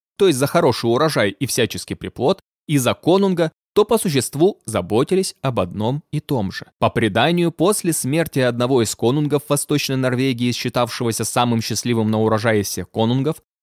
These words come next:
знать разделила его тело на части, которые жители четырёх разных районов похоронили в своих землях, и думалось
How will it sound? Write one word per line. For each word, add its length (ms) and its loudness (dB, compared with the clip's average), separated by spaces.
знать 440 0
разделила 500 4
его 220 4
тело 320 2
на 120 0
части, 560 -2
которые 460 4
жители 380 0
четырёх 420 0
разных 340 -2
районов 460 0
похоронили 580 0
в 60 -6
своих 300 0
землях, 500 -2
и 120 -2
думалось 560 2